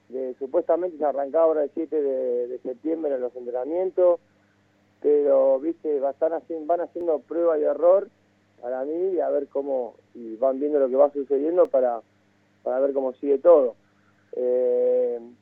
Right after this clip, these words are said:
acá sí jugué en Cruz del Sur, la verdad que en Bariloche es muy, muy cruel el,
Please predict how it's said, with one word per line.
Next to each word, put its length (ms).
acá 200
sí 120
jugué 220
en 40
Cruz 200
del 140
Sur, 320
la 140
verdad 280
que 360
en 200
Bariloche 540
es 40
muy, 460
muy 220
cruel 320
el, 340